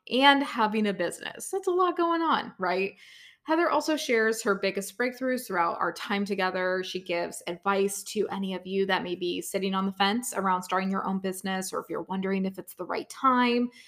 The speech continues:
And she also shares what surprised her the most about entrepreneurship and all the little things that really added up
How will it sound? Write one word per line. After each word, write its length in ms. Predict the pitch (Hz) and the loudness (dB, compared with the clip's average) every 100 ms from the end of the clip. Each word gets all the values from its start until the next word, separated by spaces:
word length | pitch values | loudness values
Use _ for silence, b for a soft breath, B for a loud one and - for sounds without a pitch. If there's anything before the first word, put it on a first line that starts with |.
| B B B | B B B
And 380 | 233 226 226 240 - - | 6 6 4 0 -8 -6
she 160 | - | 2
also 220 | 320 330 | 2 4
shares 420 | 359 320 311 302 - | 2 4 4 2 2
what 200 | 240 233 | 0 0
surprised 500 | 202 - 208 226 - | -4 -4 0 0 0
her 160 | 247 220 | 0 0
the 100 | 190 | 0
most 320 | 185 240 - | 2 0 2
about 220 | 254 254 | 2 4
entrepreneurship 760 | 247 - - 240 240 247 247 240 | 2 -4 -2 0 2 2 0 0
and 140 | 226 | 0
all 140 | - 294 | 0 4
the 140 | 415 | 6
little 180 | 392 277 | 6 0
things 360 | 262 220 233 214 | 0 0 0 0
that 180 | 190 185 | -2 0
really 300 | 202 214 - | 0 0 0
added 540 | - 180 185 180 175 190 b b - | -2 0 2 2 0 -2 b b 4
up 340 | 190 202 - | 4 4 -4